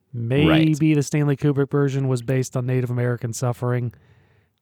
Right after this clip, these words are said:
Speaker 2: And,
Speaker 1: Mm,
Speaker 2: uh,
Speaker 1: there's a
Speaker 2: other
Speaker 1: lot.
Speaker 2: weird <laughs> conspiracies.
Speaker 1: There's a lot there for sure.
Speaker 2: <laughs> We don't know. I don't think we're
Speaker 1: Um,
Speaker 2: gonna get into that.
Speaker 1: we're not gonna talk about whether or not we would
Speaker 2: Good.
Speaker 1: survive Room two thirty-seven.
Speaker 2: Yeah, this isn't Room
Speaker 1: the
Speaker 2: two thirty-seven.
Speaker 1: documentary. <laughs>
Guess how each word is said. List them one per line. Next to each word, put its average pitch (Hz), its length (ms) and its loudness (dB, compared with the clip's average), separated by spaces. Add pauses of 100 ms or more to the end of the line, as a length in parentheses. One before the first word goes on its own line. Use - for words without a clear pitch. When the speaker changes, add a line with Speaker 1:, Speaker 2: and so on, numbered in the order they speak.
Speaker 2:
And, 120 440 -2
Speaker 1:
Mm, 120 40 -2
Speaker 2:
uh, 113 340 -2
Speaker 1:
there's 131 220 4
a 123 100 4
Speaker 2:
other 135 60 6
Speaker 1:
lot. 92 180 4
Speaker 2:
weird 139 120 2
<laughs> 151 80 2
conspiracies. 147 720 0
Speaker 1:
There's 160 160 6
a 160 80 6
lot 135 260 4
there 90 260 2
for 87 180 -2
sure. 80 420 0
Speaker 2:
<laughs> - 20 -8
We 196 100 4
don't 240 220 4
know. 147 340 2
I 180 180 0
don't - 140 2
think - 120 0
we're - 40 0
Speaker 1:
Um, 220 60 0
Speaker 2:
gonna 202 140 2
get 202 140 0
into 143 140 -2
that. 131 280 -2 (340)
Speaker 1:
we're 110 200 4
not 110 480 -4
gonna 101 200 -2
talk 98 260 -2
about 90 280 0
whether 87 240 0
or 85 40 -4
not 82 220 -2
we 87 100 0
would 85 120 -2
Speaker 2:
Good. 135 100 2
Speaker 1:
survive 76 520 -2
Room 82 220 -2
two 87 200 -4
thirty-seven. 80 540 -4
Speaker 2:
Yeah, 135 120 0
this 143 180 -4
isn't 139 240 -2
Room 123 240 -2
Speaker 1:
the 107 120 2
Speaker 2:
two 143 60 4
thirty-seven. 98 320 2
Speaker 1:
documentary. 87 540 -2
<laughs> - 60 -6